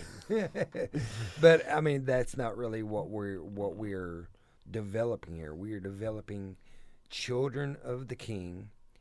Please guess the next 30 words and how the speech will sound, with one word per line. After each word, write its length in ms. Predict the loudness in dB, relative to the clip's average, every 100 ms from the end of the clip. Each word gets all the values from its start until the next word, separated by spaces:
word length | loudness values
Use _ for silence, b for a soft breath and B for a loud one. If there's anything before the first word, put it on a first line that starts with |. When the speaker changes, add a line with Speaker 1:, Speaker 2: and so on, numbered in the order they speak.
| -14
Speaker 2:
and 120 | -8
we're 160 | -6 -6
developing 600 | -6 -6 -4 -4 -6 -8
them 200 | -8 -8
in 140 | -8 -8
a 60 |
way 420 | -6 -4 -2 -2 -6
that 240 | -8 -12
says, 300 | -8 -8 -6
"Hey, 320 | -6 -6 -6 -14 -20 -20 -12
this 320 | -8 -8 -8
is 160 | -10 -6
an 160 | -6 -8 -14
outward 440 | -14 -12 -10 -10
expression 1000 | -8 -10 -10 -4 -2 -2 -4 -8 -10 -12 -16 -20 -20 -12
of 200 | -10 -8
an 80 | -8 -10
inward 540 | -8 -8 -6 -8 -8 -12
experience." 1000 | -14 -12 -12 -10 -10 -10 -10 -12 -16 -16 -4
Speaker 1:
Mm-hmm. 280 | 0 2 0 0
Speaker 2:
And 160 | -12 -12
for 120 | -14
people 280 | -10 -10 -10
to 80 | -10
realize 600 | -6 -6 -6 -8 -12 -16 -10
who 140 | -8
you 420 | -6 -6 -8 -8 -8
are 260 | -4 -4 -6
in 180 | -14 -12
Jesus 520 | -12 -10 -10 -14